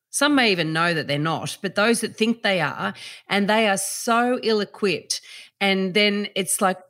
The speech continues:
under the pressure of an auction, you see what's really going on. For example, quite often I'll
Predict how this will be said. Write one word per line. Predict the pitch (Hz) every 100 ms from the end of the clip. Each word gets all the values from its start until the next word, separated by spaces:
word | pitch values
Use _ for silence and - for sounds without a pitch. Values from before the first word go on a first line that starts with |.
| -
under | 208 196
the | 175
pressure | - - - 226 -
of | 226
an | 190 170
auction, | 175 - 185
you | 170
see | 151 - 202
what's | 175 170 - -
really | 160 165
going | 185 185 180 175
on. | 185 320 494 - - - _
For | - 233
example, | 196 151 185 196 - 208 160 160 -
quite | 240 233
often | 226 208
I'll | 170 160